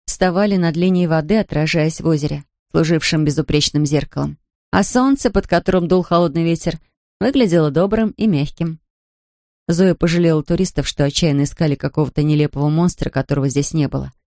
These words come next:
Но в конце концов все-таки обращали внимание на то, что здесь действительно было. Фантастический пейзаж, свежий воздух, насыщенный ароматами.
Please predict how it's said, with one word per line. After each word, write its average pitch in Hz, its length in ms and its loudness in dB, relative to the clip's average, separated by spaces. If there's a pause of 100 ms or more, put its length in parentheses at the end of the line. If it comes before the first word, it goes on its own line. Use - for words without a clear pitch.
(440)
Но 208 60 0
в 202 60 -4
конце 247 300 2
концов 220 380 0
все-таки - 380 -2
обращали 175 580 0
внимание 160 480 0
на 151 100 2
то, 175 160 -2
что 156 200 -2
здесь 147 240 0
действительно 147 580 -2
было. 135 320 -4 (680)
Фантастический 185 720 0
пейзаж, 165 580 -2 (240)
свежий 190 420 2
воздух, 165 500 -2 (160)
насыщенный 160 560 2
ароматами. 151 720 -2